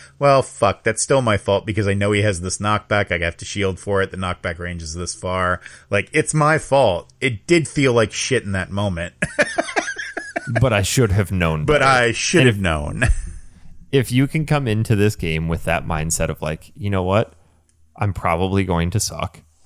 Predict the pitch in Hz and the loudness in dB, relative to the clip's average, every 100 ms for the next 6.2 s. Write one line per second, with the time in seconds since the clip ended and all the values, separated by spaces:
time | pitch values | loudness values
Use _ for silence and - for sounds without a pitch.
0 | _ _ 85 78 78 - 80 80 80 76 | _ _ -8 -6 -6 -6 -6 -4 -6 -6
1 | 78 87 80 80 90 - 85 85 135 - | -6 -4 -4 -2 -4 -4 -4 -2 -4 -6
2 | _ _ _ _ _ _ _ _ _ _ | _ _ _ _ _ _ _ _ _ _
3 | - 190 180 - 175 156 170 165 113 - | -2 0 0 2 2 2 2 2 2 0
4 | 92 - _ _ _ _ _ _ _ _ | -6 -14 _ _ _ _ _ _ _ _
5 | _ _ _ - 78 - 87 - _ _ | _ _ _ -10 -8 -8 -12 -14 _ _
6 | - | -8